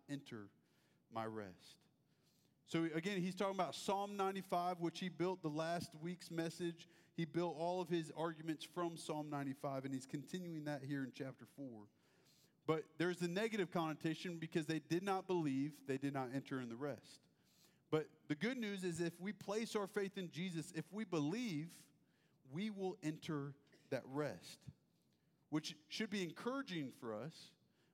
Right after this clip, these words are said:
but it should bring some urgency as well, that others need to know about the Jesus and the peace that we have. Because this rest is peaceful. But you probably have many friends that are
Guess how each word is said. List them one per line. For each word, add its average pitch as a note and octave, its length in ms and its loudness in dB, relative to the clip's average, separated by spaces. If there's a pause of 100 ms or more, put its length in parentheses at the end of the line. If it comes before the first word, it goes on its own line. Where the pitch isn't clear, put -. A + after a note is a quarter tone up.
but D3+ 120 6
it C#3+ 60 -4
should F3 220 -4
bring F3 180 2
some D3+ 300 -6
urgency F3 640 -4
as A#2+ 160 -4
well, C3 340 -2 (360)
that C#3+ 240 4
others G3+ 440 0
need G3 380 -2
to E3+ 100 2
know C#3 540 0 (960)
about C#3+ 260 2
the D3 80 -2
Jesus C3+ 720 -4 (420)
and C#3 120 -2
the C3 40 0
peace E3 300 -4
that A#2 160 -2
we A#2+ 120 -6
have. A#2 280 -6 (1120)
Because E3 440 2 (360)
this E3+ 240 2 (120)
rest G#3 580 0
is D#3+ 180 0 (100)
peaceful. G#3+ 460 -4 (1120)
But D#3+ 140 2
you G#3 80 -4
probably G#3+ 340 2
have F3 200 2 (260)
many F3+ 180 2
friends E3 400 0
that C3+ 160 2
are B2+ 180 0